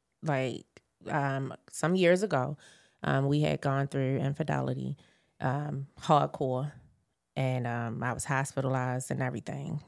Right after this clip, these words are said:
um, dealing with that. And God said something to me, and so,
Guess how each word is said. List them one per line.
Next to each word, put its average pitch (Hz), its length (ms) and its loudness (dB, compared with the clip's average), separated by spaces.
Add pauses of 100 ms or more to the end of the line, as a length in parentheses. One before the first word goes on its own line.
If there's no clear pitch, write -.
(120)
um, 147 520 -6 (400)
dealing 131 320 0
with 123 200 -6
that. 104 300 -4 (100)
And 123 440 -4
God 127 300 -2 (640)
said 165 240 6
something 131 380 -2
to - 140 -4
me, 127 200 0
and 123 140 -2
so, 120 600 -2